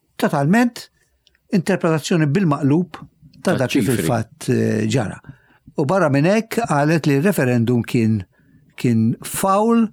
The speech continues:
Speaker 1: filthy, from start to finish.
Speaker 2: U ġabu provi biex jgħidu għala foul u filthy.
Speaker 1: Ir-riżultat, qalet, kien inconclusive.
Speaker 2: Mhm.
Speaker 1: Il-Prim Ministru, qalet ukoll il-Gazzetta,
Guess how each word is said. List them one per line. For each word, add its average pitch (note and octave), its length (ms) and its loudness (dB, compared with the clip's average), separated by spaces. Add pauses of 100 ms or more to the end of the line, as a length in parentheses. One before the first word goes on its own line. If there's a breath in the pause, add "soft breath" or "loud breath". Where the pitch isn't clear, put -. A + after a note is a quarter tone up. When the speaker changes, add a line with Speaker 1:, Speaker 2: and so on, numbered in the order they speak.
(140)
Speaker 1:
filthy, A3 760 0 (200)
from F#3+ 320 -2
start - 560 -4 (300)
to C3+ 80 -6
finish. G#2+ 540 -4
Speaker 2:
U A#2+ 120 -4
ġabu A2+ 360 0
provi D3+ 340 0
biex G2 180 -4
jgħidu G2+ 300 0
għala G2+ 220 0 (160)
foul G#2+ 300 -2
u G#2 40 -4
filthy. B2 400 -6 (720 loud breath)
Speaker 1:
Ir-riżultat, C#3+ 720 0
qalet, E3+ 480 0
kien C#3+ 340 0 (140)
inconclusive. A#2 880 -4 (680 soft breath)
Speaker 2:
Mhm. G#2 300 -2
Speaker 1:
Il-Prim G3+ 320 0
Ministru, C#3 560 0 (540)
qalet A2+ 280 0
ukoll C3+ 400 0
il-Gazzetta, D3+ 880 0